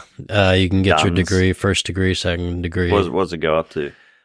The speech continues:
Speaker 1: Uh, I believe it goes up to tenth degree, but you become a coral belt, which is
Speaker 2: Well, what?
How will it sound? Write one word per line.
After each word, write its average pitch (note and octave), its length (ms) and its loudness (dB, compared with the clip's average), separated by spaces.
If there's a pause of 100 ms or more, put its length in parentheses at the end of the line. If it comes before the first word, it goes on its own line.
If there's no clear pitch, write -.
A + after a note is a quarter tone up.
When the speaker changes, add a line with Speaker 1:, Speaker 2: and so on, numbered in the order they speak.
(120)
Speaker 1:
Uh, G#2 60 0
I G#2 220 4
believe A#2+ 260 2
it D3+ 60 -2
goes C3 260 2
up A2+ 200 0
to G#2 300 2
tenth - 360 -2
degree, A2 320 4
but G2 160 2
you F#2+ 80 -2
become G2 400 -2
a F#2 640 -2
coral A2+ 420 4
belt, A2+ 560 0 (340)
which - 220 -8
is F#2+ 100 0
Speaker 2:
Well, F#2+ 120 2
what? A2 300 2